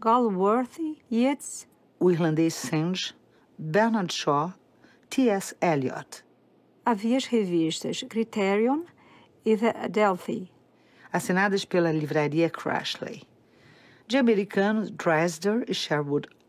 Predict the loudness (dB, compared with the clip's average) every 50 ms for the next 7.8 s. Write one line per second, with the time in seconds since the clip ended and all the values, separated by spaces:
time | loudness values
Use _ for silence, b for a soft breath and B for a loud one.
0 | -6 -4 -2 -2 -2 -4 -4 -6 -8 -10 -10 -12 -12 -14 -14 -16 _ _ _ _
1 | _ _ _ _ _ _ _ _ _ _ _ _ _ 0 0 0 0 0 0 0
2 | 0 0 -2 -6 -12 -12 -10 -10 -10 -10 -12 -14 -18 _ -12 -6 -6 -4 -4 -2
3 | 0 0 2 2 0 -2 -4 -8 -14 -10 -6 -6 -6 -4 -2 0 0 0 0 -2
4 | -4 -6 -8 -12 -12 -10 -12 -12 -12 -14 -14 -6 -4 -4 -4 -4 -6 -10 -8 -8
5 | -8 -10 -12 -16 _ _ _ -6 -4 -2 0 2 2 2 2 2 2 0 0 0
6 | -2 -2 -2 -2 -2 0 0 0 0 2 2 2 0 0 0 -2 -2 -4 -4 -2
7 | -2 -2 -2 -4 -6 -8 -8 -6 -4 -4 -4 -6 -10 -12 -14